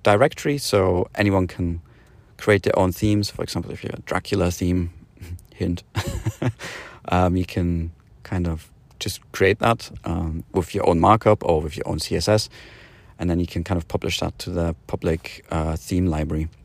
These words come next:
uh, that anyone can kind of pick. So yeah, I want to kind of get in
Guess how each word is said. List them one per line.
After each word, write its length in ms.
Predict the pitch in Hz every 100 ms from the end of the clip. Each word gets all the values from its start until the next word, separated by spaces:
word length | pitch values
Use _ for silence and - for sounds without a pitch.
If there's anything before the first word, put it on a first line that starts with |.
| - - -
uh, 120 | 80
that 140 | 80 95
anyone 280 | 101 90 85
can 200 | 85 80
kind 200 | - 87
of 100 | 78 _ - - -
pick. 260 | - - - - - - - - - -
So 340 | 104 98 - - -
yeah, 160 | 87 - - - - - - - - - -
I 40 |
want 180 | 92 92
to 140 | - -
kind 200 | 92 85
of 220 | 76 - -
get 120 | -
in 340 | - 85 82